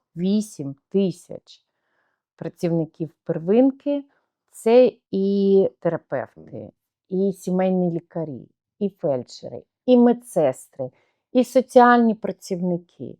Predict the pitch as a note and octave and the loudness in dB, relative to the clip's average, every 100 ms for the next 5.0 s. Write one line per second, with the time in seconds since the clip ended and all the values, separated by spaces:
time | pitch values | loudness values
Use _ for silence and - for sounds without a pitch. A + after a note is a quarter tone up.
0 | _ F#3 F3+ - E3+ - A#3 A3+ - G#3 | _ -4 -4 -4 -6 4 6 6 2 -6
1 | - G3+ F#3 D#3 - - - _ B1+ - | -2 0 0 -2 -8 -18 -20 _ -20 -20
2 | _ _ _ _ _ _ _ - F3 G#3+ | _ _ _ _ _ _ _ 0 4 2
3 | - A3 F#3+ G#3 F3+ G#3 A#3 G3 F3 C#3+ | 4 2 4 0 0 4 6 6 2 -2
4 | - - F3 F#3+ D#3 D3+ D3+ E3+ A#3+ C#4+ | -10 -4 2 2 0 -6 -6 -2 -2 -2